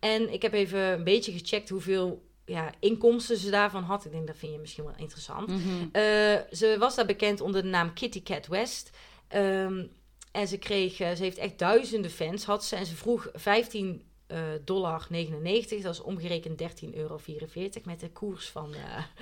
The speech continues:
Speaker 1: nu.
Speaker 2: Oh, wat nou fijn. Dankjewel
Speaker 1: Ja.
Speaker 2: voor deze precieze informatie.
Speaker 1: En ik heb, ik weet, kon niet helemaal terughalen hoeveel fans ze had. Maar er stond duizenden. Dus ik ben even van drieduizend uitgegaan. Maar alleen al met drieduizend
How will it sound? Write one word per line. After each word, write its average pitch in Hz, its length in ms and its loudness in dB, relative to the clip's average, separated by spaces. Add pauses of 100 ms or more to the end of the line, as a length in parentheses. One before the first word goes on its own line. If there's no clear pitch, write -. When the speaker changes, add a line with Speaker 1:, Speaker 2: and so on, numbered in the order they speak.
(160)
Speaker 1:
nu. 226 300 2 (160)
Speaker 2:
Oh, 285 140 6
wat 175 220 6
nou 151 180 6
fijn. 302 460 10
Dankjewel 170 460 6
Speaker 1:
Ja. 349 60 4
Speaker 2:
voor 285 100 6
deze 196 240 10
precieze 180 460 4
informatie. 185 800 0 (240)
Speaker 1:
En 269 300 6
ik - 80 6
heb, 294 180 -2
ik 226 160 0
weet, 285 260 -4
kon 285 180 -4
niet 339 180 2
helemaal 294 560 4
terughalen 175 540 -2
hoeveel 170 640 -4
fans 175 440 -4
ze 175 60 -4
had. 175 200 2
Maar 233 100 -2
er 208 60 -2
stond 233 320 2
duizenden. 208 560 2
Dus 196 120 -2
ik 202 120 -6
ben 240 120 2
even 277 300 -2
van 240 160 0
drieduizend 185 540 0
uitgegaan. 196 680 -4 (280)
Maar 233 160 6
alleen 240 340 6
al 262 120 4
met 214 180 2
drieduizend 233 800 0